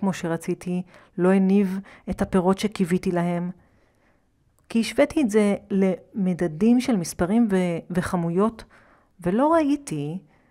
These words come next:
את הזרעים שנזרעו, את הפעולות שעשיתי,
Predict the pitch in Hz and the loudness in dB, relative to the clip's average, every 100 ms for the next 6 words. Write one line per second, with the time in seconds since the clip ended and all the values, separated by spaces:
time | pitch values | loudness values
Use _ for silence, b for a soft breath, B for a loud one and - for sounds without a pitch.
0 | b - - 165 - 151 - 196 190 185 | b -12 -8 -8 -4 -4 0 0 2 0
1 | 180 - - 185 170 170 151 170 170 160 | -6 -12 -10 -6 -4 -6 -6 -8 -6 -6
2 | 156 180 - 196 202 175 190 202 - - | -6 -8 -2 -2 0 0 0 0 -4 -4
3 | 165 156 196 196 175 170 | -4 -2 -4 -4 -6 -6